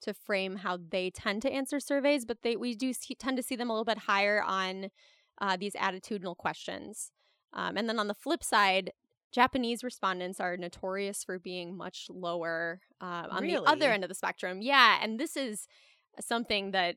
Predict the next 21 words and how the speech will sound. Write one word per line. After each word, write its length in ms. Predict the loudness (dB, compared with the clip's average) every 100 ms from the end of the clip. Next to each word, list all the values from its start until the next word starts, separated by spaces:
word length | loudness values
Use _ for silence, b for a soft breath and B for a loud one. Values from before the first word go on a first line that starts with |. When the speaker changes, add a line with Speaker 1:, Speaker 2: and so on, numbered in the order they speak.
| _
Speaker 1:
has 300 | -6 -4 -4
been 400 | -2 -2 -2 -6
discussed 500 | -8 -6 -4 -4 -4
in 100 | -6
market 300 | -4 -4 -6 -8
research 540 | -8 -4 -2 -2 -4
among 520 | -8 -6 -8 -10 -14 -18 _
survey 300 | -4 0 0
practitioners 800 | -2 -4 -6 -6 -4 -2 -4 -8
quite 280 | -6 0 0
a 40 | 0
bit, 340 | 0 0 -2
and, 300 | -6 -10 -12 -10
and 140 | -8
just 320 | -8 -10 -14 -18 _
uncovering 680 | -6 -2 0 0 0 -2 -2
what 160 | -4 -4
that 300 | -2 0 0 -2 _
really 240 | -8 -6 -6
means. 460 | -6 -6 -6 -8 -8
And, 260 | -8 -10